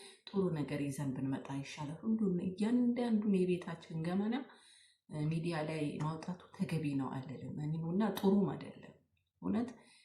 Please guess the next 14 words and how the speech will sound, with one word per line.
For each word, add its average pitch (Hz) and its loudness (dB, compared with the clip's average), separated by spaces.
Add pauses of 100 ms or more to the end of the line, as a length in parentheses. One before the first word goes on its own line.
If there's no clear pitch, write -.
(140)
ሚዲያ 190 4
ላይ 180 4
ነገ 196 6
እኮ - -2 (160)
እናንተ 165 -2
ተጣልታችሁ 165 -6
ምን 170 -6
ብላችሁ 170 -6 (480)
ነገ 185 4
ያንን 196 6
ቪዲዮ 185 2 (640)
ስታዩት 208 0 (260)
በጣም 156 -2
በቃ 147 -2